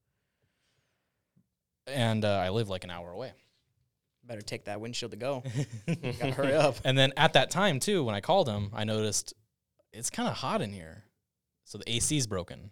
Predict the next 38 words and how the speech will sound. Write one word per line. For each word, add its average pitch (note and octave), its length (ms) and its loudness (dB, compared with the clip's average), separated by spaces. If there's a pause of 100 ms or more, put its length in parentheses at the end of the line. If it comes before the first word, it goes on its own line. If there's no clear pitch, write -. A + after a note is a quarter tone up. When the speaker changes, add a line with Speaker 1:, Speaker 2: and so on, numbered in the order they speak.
(140)
Speaker 1:
It - 40 -18
was, F#2+ 120 -18
like, F#2+ 140 -10
eighty-five A2+ 420 -2
degrees. G2 520 -10 (1300)
Uh, G2 500 0 (160)
so A2 180 -8
the G#2 100 -8 (180)
windshield E3+ 380 4
technician E3 380 2
didn't C3 160 2
get B2+ 100 2
there A#2+ 100 4
till G2 160 -2
twelve D#3+ 300 8
fifteen. A#2 560 0 (920)
And G#2 400 0 (200)
while G#2 160 -2
I'm G#2+ 200 0
getting G#2+ 280 0
everything G#2 320 -4
ready G#2+ 200 0
for A2 120 -6
the G#2+ 60 -8
podcast, A2 500 -2
I'm F#2+ 80 -10
just E2+ 220 -8
drenched G2 280 -4
in E2+ 60 -10
sweat A#2+ 260 -2
'cause G#2 100 -12
there's F#2 120 -12
no F#2 120 -8
A F2 100 -10
C C3 200 -4
in B2 80 -2
the A#2 60 -2
house. A#2+ 400 -4